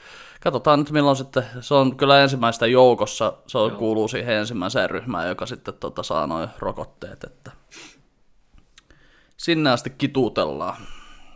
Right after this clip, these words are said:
Speaker 2: Joo. Tät sullakin on niinku isä syntynyt joulukuussa.
Speaker 1: Kyllä. Onks,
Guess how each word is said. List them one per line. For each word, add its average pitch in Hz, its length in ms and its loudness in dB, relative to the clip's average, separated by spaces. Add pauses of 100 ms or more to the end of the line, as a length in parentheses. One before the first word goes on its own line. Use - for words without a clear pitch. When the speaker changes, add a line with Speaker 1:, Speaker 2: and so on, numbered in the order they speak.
(440)
Speaker 2:
Joo. 101 300 -6 (1300)
Tät 214 180 -4
sullakin 339 380 4
on 143 120 2
niinku 135 360 -2 (360)
isä 160 220 4
syntynyt 117 460 -4
joulukuussa. 117 760 -2 (380)
Speaker 1:
Kyllä. 117 320 -2 (340)
Onks, 95 220 -8